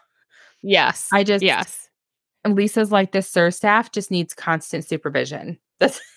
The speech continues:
Speaker 1: Well,
Speaker 2: I'm like
Speaker 1: he, he was too busy trying to drink the drinks instead of, like, doing
Speaker 2: Yeah.
Speaker 1: his job. Like, it was like he was just carrying around that tray as his own, like, drink station. He was just
Speaker 2: Yeah.
Speaker 1: drinking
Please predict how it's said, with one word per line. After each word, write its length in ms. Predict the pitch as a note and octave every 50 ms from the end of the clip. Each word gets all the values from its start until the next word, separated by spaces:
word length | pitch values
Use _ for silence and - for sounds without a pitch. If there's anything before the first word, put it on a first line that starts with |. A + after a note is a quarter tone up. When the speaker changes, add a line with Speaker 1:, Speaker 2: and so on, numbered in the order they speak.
| _ _ _ _ _ _ _
Speaker 1:
Well, 200 | C4 B3 D4+ D#4 C#4+
Speaker 2:
I'm 200 | A4 G#4 D#4+ D4+
like 160 | F4 E4+ D#4+ C#4
Speaker 1:
he, 60 | E4+
he 60 | F4+
was 180 | F#4 F#4 E4+ -
too 200 | - F#4 F4+ C4
busy 640 | D#4 D#4+ E4 D#4 E4 C#4+ C#4 C4+ C4 C4 B3 - -
trying 420 | G3+ - C4 B3+ B3+ B3+ C4 C4 B3+
to 100 | C4 G#3
drink 420 | F#3+ G#3 G#3 A3 C4 B3 - -
the 100 | - A3+ G#3
drinks 540 | G3 A3 B3 B3 F#3+ C3 F2+ F3 - - - -
instead 280 | G#3 G3+ G3 G#3+ G#3 G3+
of, 100 | G3 G3
like, 220 | G#3 G3+ G3 E3+
doing 180 | E3 G3 G3 G#3
Speaker 2:
Yeah. 160 | F3+ D#3+ F3+
Speaker 1:
his 200 | G#3+ G3 F#3 -
job. 440 | - F3 F#3 G3 E3+ C3+ C3 C3+ - -
Like, 320 | F3 F3+ F3+ F3+ F3+ - _ _ _ _ _ _ _ _ -
it 120 | A#3+ B3+ G#3+
was 160 | A3+ B3 A#3+ B3
like 180 | C4 B3 A3+
he 100 | A#3 A#3+
was 120 | A3+ A#3 -
just 180 | A#3+ A3+ -
carrying 420 | - - G#3+ G3+ G#3 G#3 G#3 G3+ G3+
around 440 | G3+ G3 G3 G3 F#3+ F#3 F3+ F3 -
that 280 | F#3+ F3+ F3 - - -
tray 320 | - - G#3+ G3 G3+ F#3
as 180 | E3 D3+ D#3+ -
his 180 | F3+ E3+ E3+ -
own, 500 | - F3 E3+ E3 E3 E3 E3+ E3+ E3+ D#3+
like, 300 | E3 E3 D3+ D#3 D#3+ _ -
drink 280 | F3 D#3+ F3+ E3 D#3 E3
station. 640 | - - D#3+ C3 D#3 - - - C#3+ E3+ F3 F3+ - _ _
He 120 | _ - D#3+
was 100 | E3 -
just 80 | F#3+
Speaker 2:
Yeah. 200 | F#3+ F3+ E3 D#3
Speaker 1:
drinking 440 | D#3 D3 D3 - E3+ D3 C#3+ D#3 D#3+